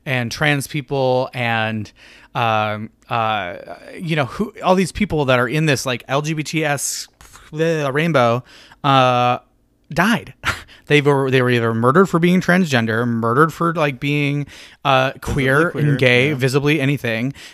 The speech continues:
Speaker 1: up until, up through the nineties. And trans women are still the n-, one of the number one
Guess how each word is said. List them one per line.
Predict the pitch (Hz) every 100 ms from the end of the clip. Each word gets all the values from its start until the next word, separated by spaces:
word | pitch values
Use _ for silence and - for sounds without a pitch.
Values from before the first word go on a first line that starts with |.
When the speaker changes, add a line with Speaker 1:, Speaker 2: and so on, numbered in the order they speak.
| _
Speaker 1:
up | 147 135
until, | 151 - 160 180
up | 160 -
through | - 180 269 254 190
the | 151
nineties. | 123 117 113 120 175 - - _
And | 175 175 151
trans | - 202 226 233
women | 180 202 185
are | 156 139
still | - - 202 220 196
the | 151 143
n-, | 156 170
one | 160 180
of |
the | 151
number | 147 180 175
one | 160 160 151